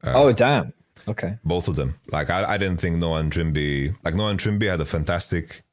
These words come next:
Speaker 1: regular season, but then after that, I think that they were very, very quiet when it comes to the B Os, uh, B Os, because a lot of their wins, I think, was just Humanoid on Jace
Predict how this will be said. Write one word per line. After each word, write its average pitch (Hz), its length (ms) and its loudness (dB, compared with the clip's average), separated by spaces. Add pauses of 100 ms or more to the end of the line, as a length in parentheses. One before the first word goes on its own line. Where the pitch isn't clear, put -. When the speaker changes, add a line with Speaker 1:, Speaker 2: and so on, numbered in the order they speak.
Speaker 1:
regular 98 300 0
season, 110 480 0 (380)
but 82 100 -2
then 80 100 0
after 78 300 -2
that, 101 260 0
I 73 80 0
think 71 240 -2
that 67 140 -2
they 69 120 0
were 65 220 0
very, 73 380 -2
very 64 220 -2
quiet 65 500 -6
when 73 180 -2
it 69 140 -4
comes 69 300 -2
to 76 180 -2
the 71 100 -2
B 71 200 0
Os, 73 360 -2
uh, 71 160 -2
B 71 180 0
Os, 73 300 -2 (140)
because 73 180 -4
a 85 60 -2
lot 92 160 0
of 73 100 -2
their 76 120 0
wins, 87 300 0
I 71 100 0
think, 73 280 -2
was 69 160 -2
just - 380 -4 (760)
Humanoid 104 460 0
on 85 160 0
Jace 87 640 -2